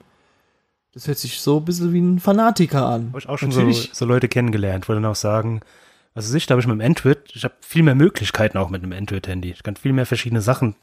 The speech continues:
Speaker 2: drauf bauen und sowas. Ist halt für die, ja, ein bisschen technikinteressierteren Menschen vielleicht. <laughs> Und das sind halt Leute, die sagen dann, das ist scheiße programmiert. Mit iPhone, da gibt's kein, keine Fehler, keine Probleme.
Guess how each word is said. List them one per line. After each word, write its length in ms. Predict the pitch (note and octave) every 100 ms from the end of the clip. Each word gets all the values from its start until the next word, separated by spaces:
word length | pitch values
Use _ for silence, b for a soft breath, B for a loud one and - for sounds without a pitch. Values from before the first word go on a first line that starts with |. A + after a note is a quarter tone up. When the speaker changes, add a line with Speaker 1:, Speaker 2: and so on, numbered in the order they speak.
| _ -
Speaker 2:
drauf 240 | F#2+ -
bauen 280 | - A#2+ C3+
und 80 | A2+
sowas. 360 | A2 B2 B2+ A#2
Ist 140 | -
halt 140 | C3+ -
für 100 | C3
die, 240 | B2 B2+ b b b b b b b b b _
ja, 360 | D3 E3+ F3 F3+ -
ein 60 | B2
bisschen 340 | D3+ - C#3
technikinteressierteren 1080 | - - C#3 B2 C3+ B2+ A#2+ G#2 C#3 C#3 G2+
Menschen 300 | G2 G2 G2+
vielleicht. 380 | G2 F#2+ B2 - -
<laughs> 60 |
Und 1300 | C3 - - _ _ _ _ _ _ _ _ _ _ A#2
das 80 | -
sind 80 | A2+
halt 60 |
Leute, 140 | A#2 B2+
die 100 | C#3+
sagen 240 | C3+ C3+
dann, 180 | C3+ B2+ B B -
das 120 | C3+
ist 80 | C3
scheiße 280 | A#2+ B2 C3+
programmiert. 680 | B2+ - G2+ G#2 G#2+ - _ _ _ _ _ _ _ _ _ _ - B B B _ _ _ _ _ _ _
Mit 160 | A#2+ B2
iPhone, 420 | B2+ - C3+ B2+
da 100 | A2
gibt's 200 | A2+ -
kein, 220 | A2 A2
keine 360 | - - A#2+ A2
Fehler, 300 | G#2 F2+ E2
keine 200 | A#2+ A#2+
Probleme. 440 | F#2+ F#2 F2 E2+